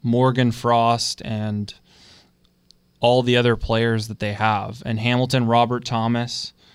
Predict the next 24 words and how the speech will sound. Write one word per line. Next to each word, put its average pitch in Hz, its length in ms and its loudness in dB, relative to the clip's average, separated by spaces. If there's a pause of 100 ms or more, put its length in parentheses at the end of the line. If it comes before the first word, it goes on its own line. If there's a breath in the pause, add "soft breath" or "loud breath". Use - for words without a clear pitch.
(240 soft breath)
we 117 140 0
mentioned 117 360 4
him 123 120 2
in 117 40 4
the 113 60 2
World 110 260 0
Juniors, 113 400 0
such 123 240 -4
an 131 60 -4
impressive 117 500 -4
young 110 280 -4
player. 113 560 -4 (500 soft breath)
The - 80 -6
Saint 123 280 0
Louis 123 220 2
Blues 113 440 -2
have 110 160 0
a 107 40 -4
good 113 220 -2
thing 110 300 -2
going 110 320 0
with 104 140 -6
Robert 107 380 -2
Thomas. 107 520 -4